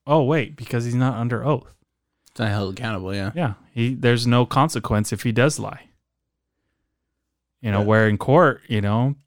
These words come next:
Speaker 2: I wonder if a majority of the people, though, that have even pleaded their case and, like, were like, "Oh, no, he should be found guilty." I wonder if any of them have ever actually watched the full video.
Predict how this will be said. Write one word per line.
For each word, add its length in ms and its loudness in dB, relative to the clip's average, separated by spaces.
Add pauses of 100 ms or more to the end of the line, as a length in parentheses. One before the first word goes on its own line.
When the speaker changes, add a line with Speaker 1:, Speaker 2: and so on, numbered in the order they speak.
(840)
Speaker 2:
I 60 4
wonder 240 2
if 140 -6
a 100 -2
majority 440 4
of 60 0
the 80 0
people, 320 -2
though, 340 0 (260)
that 400 -2 (180)
have 540 -4 (280)
even 300 0
pleaded 280 -2
their 120 0
case 440 -2
and, 200 -6
like, 400 -10 (320)
were 80 -4
like, 160 -2
"Oh, 140 0
no, 160 2
he 100 4
should 180 -2
be 80 0
found 260 0
guilty." 380 -2 (300)
I 60 -8
wonder 240 0
if 120 -8
any 200 2
of 100 0
them 140 2
have 260 -2
ever 260 0
actually 360 -2
watched 560 -2
the 100 -4
full 380 -2
video. 420 -6